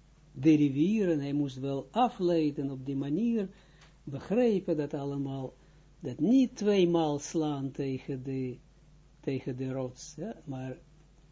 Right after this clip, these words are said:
niet slaan, maar spreken tegen de rots. Zie dat, hoe geweldig de, ons geleerd wordt. Dus niet,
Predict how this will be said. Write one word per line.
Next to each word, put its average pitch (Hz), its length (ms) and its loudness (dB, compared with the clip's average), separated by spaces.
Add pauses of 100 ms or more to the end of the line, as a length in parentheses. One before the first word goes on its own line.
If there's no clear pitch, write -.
(460)
niet 131 280 -4
slaan, 214 440 2
maar 131 180 -4
spreken 214 680 -4 (1160)
tegen 131 380 -4
de 127 140 -6
rots. - 500 -16 (2500)
Zie 180 260 0
dat, 170 220 0 (300)
hoe 156 460 0
geweldig 190 680 -2
de, 147 400 -2 (540)
ons 139 320 -6
geleerd 135 440 -4
wordt. 123 300 -8 (720)
Dus 135 200 -12
niet, 240 360 0